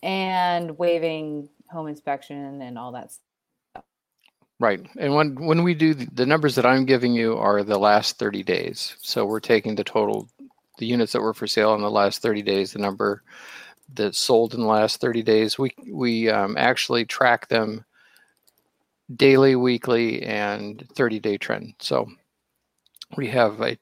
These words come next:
Speaker 2: ton of numbers that we, if you, you can see there,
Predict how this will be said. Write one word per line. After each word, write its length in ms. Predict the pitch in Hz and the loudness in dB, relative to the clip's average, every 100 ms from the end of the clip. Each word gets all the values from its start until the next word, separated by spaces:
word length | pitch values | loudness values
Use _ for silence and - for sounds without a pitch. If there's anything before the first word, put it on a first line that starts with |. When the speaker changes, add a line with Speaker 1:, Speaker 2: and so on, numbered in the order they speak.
| - | -10
Speaker 2:
ton 380 | - 127 120 120 | 0 2 2 -2
of 420 | - 107 107 - _ _ - - - _ - | -2 -2 -4 -10 _ _ -20 -20 -20 _ -2
numbers 500 | 123 110 104 98 - | 0 0 0 -2 -4
that 160 | - | -6
we, 360 | - 104 101 113 - _ _ _ _ - | -6 -8 -8 -12 -18 _ _ _ _ -10
if 180 | 123 - | -8 -6
you, 160 | 110 135 _ - | -10 -12 _ -18
you 120 | 131 | -18
can 180 | - - | -14 -12
see 160 | - | -10
there, 240 | 123 117 | -6 -4